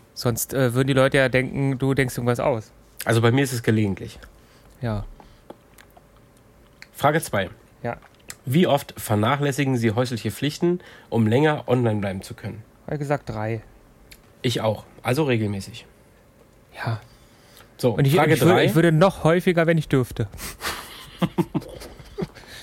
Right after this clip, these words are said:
Speaker 2: Frage drei. Wie oft ziehen Sie Spannung im Internet dem Zusammensein mit Ihrem Partner vor? Würde ich
Speaker 1: Eins.
Speaker 2: sagen, selten, ja?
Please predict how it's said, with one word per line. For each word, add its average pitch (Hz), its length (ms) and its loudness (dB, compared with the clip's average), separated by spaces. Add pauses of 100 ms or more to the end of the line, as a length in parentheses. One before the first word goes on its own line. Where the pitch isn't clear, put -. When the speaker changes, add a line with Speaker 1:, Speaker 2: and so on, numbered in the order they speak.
(1300)
Speaker 2:
Frage 151 300 2
drei. 107 220 0 (280)
Wie 165 140 4
oft - 240 -2
ziehen 170 340 2
Sie 120 160 2
Spannung 151 480 0
im 120 120 0
Internet 139 600 0 (360)
dem 110 160 0
Zusammensein 139 880 -2
mit - 200 -4
Ihrem 147 240 -2
Partner 147 320 -2
vor? 90 240 -10 (2250)
Würde 113 220 -2
ich - 0 -
Speaker 1:
Eins. 110 60 -2
Speaker 2:
sagen, 143 200 0 (1500)
selten, 147 320 0
ja? 117 180 -4